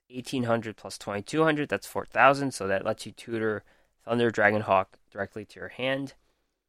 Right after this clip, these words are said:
Um, got two Jinzos, a Plague Spreader Zombie, Watt Fox. There's a Neos package in here, one Neos, one Neos Fusion, a lot of meta techs, Sphere Kuriboh, Artifact Lancia, Forbidden Lance,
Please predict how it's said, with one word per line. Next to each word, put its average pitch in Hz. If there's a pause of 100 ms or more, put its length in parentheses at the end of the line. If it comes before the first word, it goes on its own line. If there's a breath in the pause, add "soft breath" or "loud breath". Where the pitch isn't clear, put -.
(520)
Um, 101 (880)
got -
two 135
Jinzos, 113
a -
Plague 117
Spreader 110
Zombie, 107 (500)
Watt 101
Fox. - (920)
There's 117
a -
Neos 120
package 110
in 110
here, 110
one 107
Neos, 107
one 104
Neos 101
Fusion, 139 (420)
a -
lot 107
of 107
meta 104
techs, -
Sphere -
Kuriboh, 110
Artifact 98
Lancia, 107
Forbidden 104
Lance, 101